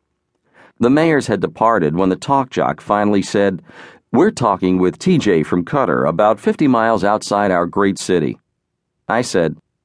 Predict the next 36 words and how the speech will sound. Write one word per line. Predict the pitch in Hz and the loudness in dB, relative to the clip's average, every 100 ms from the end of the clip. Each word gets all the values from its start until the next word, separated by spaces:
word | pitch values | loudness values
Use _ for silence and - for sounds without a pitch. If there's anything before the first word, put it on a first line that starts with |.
| _ _ | _ _
"So | - 147 131 | -4 0 0
this | 120 - | 0 -2
racist | - 127 139 147 92 - | -2 0 0 -2 -6 -2
label, | 87 78 65 - _ _ _ | 0 0 -2 -8 _ _ _
it's | - 117 | -4 -2
undeserved?" | 117 101 92 95 131 - _ _ _ _ _ _ | 0 0 0 0 0 -4 _ _ _ _ _ _
"I | 80 92 | -2 0
believe | 95 117 135 | 0 0 2
it | 147 | 0
is," | 190 175 - | 0 -2 -4
he | 76 | -8
said. | - 80 87 - _ _ _ _ _ | -4 -2 -2 -4 _ _ _ _ _
"An | 101 | -2
entire | 117 104 165 165 127 | -2 0 0 2 2
region | 131 156 98 87 | 2 2 0 -2
can't | 101 123 127 | 0 0 0
be | 104 | 0
held | 110 107 | 0 0
responsible | 98 82 - 143 139 82 85 | 0 -2 -2 -2 -2 -2 -2
for | 92 | 0
the | 95 104 | 0 2
ignorant | 135 123 101 | 2 2 2
actions | 127 131 107 101 | 0 0 -2 -2
of | |
a | 110 | -2
few. | - 170 - - _ _ | 0 0 0 -6 _ _
Certainly | - 104 98 117 | -4 -2 0 0
you | 107 | 0
can't | 90 101 117 | 0 0 0
argue | 123 117 | 0 2
with | 120 113 | 0 2
that." | 143 104 - _ _ _ _ _ _ _ _ | 0 0 -6 _ _ _ _ _ _ _ _
"You're | 113 120 | 0 2
right," | 135 127 | 4 2
I | 82 | 0
said. | 76 85 85 | -2 -2 -2